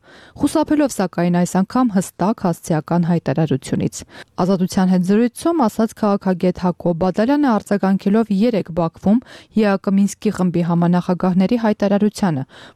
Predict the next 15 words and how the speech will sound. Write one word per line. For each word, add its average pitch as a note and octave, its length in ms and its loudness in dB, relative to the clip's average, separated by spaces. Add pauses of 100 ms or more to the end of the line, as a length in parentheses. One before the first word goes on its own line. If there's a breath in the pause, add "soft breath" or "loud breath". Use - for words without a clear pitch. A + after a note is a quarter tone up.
(120)
որտեղ E3+ 320 -2
միջնորդները F#3+ 800 0
կողմերին B3+ 480 0
հորդորում G3 400 2
են F#3+ 240 0
ձեռք F#3+ 400 -2
առնել F#3 300 0
միջոցներ, E3 520 0 (300 loud breath)
որոնք B3 320 0
թույլ B3+ 240 0
կտան A3 320 0 (160)
մեղմել G3+ 400 -2
լարվածությունը D3+ 720 -2
շփման C#3+ 400 -2
գծում։ - 320 -12